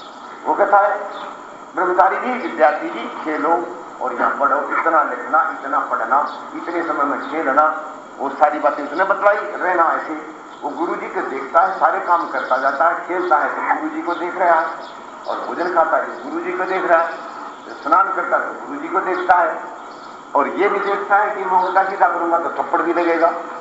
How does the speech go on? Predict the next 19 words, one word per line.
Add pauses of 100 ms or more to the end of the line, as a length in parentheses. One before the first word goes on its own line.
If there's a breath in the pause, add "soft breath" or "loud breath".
(360)
नहीं
समझा? (1500)
अच्छा,
जो
सर्वज्ञता
ईश्वर
की
में
ऐसा
देखता
है,
वो
वास्तव
में
ईश्वर
को
सर्वज्ञ (1400)
मानता
है,